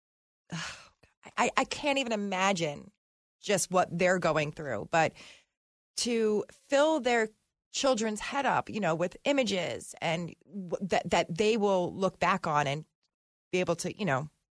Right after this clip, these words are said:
draw up in their own mind is, is a gift that, oh my God, I, just very,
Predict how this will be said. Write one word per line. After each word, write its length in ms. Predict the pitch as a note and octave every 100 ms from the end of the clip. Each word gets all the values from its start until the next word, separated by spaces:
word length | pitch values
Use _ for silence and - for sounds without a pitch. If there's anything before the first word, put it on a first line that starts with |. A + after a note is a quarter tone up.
| -
draw 160 | F3+
up 100 | F3
in 80 | E3
their 160 | D#3+ D3+
own 200 | E3 E3
mind 480 | F3 F3+ D#3+ D#3 - - _ _ _ _ -
is, 460 | F#3 F3 E3 - - _ _ _ _ _ _ _ _ -
is 100 | F3
a 60 |
gift 440 | E3 G3 F#3 - E3+
that, 320 | D#3+ D#3 - - - - _ -
oh 80 | D#3+
my 120 | C#3
God, 300 | - - E3+ -
I, 220 | E3+ D#3+ - - _ _ _
just 200 | - -
very, 400 | E3 F3 D3+ -